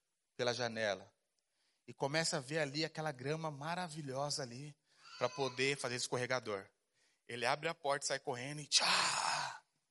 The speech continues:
Aquela roupa branquinha que era pra levar ele pro shopping. O pai se depara com ele toda suja. Veja,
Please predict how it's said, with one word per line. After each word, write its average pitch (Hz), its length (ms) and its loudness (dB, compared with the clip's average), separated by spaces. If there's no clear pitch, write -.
Aquela 190 320 6
roupa 185 500 4
branquinha 208 640 -2
que 185 120 -2
era 175 120 2
pra 175 380 2
levar 156 320 0
ele 220 100 -4
pro 226 140 -10
shopping. 185 500 0
O - 80 -8
pai 165 420 4
se - 160 6
depara 165 320 2
com 165 140 -2
ele 151 80 0
toda 165 240 -6
suja. 127 400 -8
Veja, 120 440 0